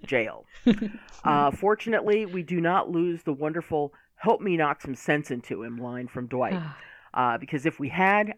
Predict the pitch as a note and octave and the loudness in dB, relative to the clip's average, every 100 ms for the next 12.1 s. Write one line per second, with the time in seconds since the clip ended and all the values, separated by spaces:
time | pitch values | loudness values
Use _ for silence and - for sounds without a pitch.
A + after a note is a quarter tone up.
0 | - E3+ D#3+ C3 C#3+ C#3 C3 D#3 B2+ B2 | 2 4 4 2 -2 -2 -2 -2 -2 -4
1 | A#2+ B2 A#2 C2+ G1+ - _ _ _ - | -10 -8 -8 -8 -14 -20 _ _ _ -10
2 | D#3 D3+ D3+ - _ _ _ _ _ _ | -8 -8 -10 -14 _ _ _ _ _ _
3 | - C3 F2+ E3+ E3 D#3 D3+ D3 C#3+ D3+ | -10 -6 -2 -2 0 0 -2 -2 -4 0
4 | D3 D3 C#3 - - - - _ _ _ | 2 2 0 -4 -18 -20 -20 _ _ _
5 | _ _ - _ - C#3 - - _ _ | _ _ -20 _ -6 -6 -6 -14 _ _
6 | _ _ _ - _ - F#3+ F3+ E3+ E3+ | _ _ _ -20 _ 2 6 8 6 4
7 | D#3+ E3+ F#3 F#3 E3+ F3 E3 E3 D#3+ - | -2 2 4 6 4 6 8 8 6 2
8 | A3+ B3 - A3 G#3 F#3+ - F#3+ F3 - | 2 2 4 4 4 0 0 2 2 -2
9 | E3+ D#3+ - G3 A3+ G3+ E3+ - D#3+ D3+ | -6 -8 2 4 6 2 -2 -4 -4 -2
10 | D3 C3+ C#3 C#3 C#3+ C3+ B2+ C3 C3+ B2+ | -4 0 2 2 0 -6 0 4 4 4
11 | B2+ B2 C3 B2 - A#2 - A2+ A2 G#2 | -2 -2 -2 -2 -6 -8 -8 -12 -12 -14
12 | - | -18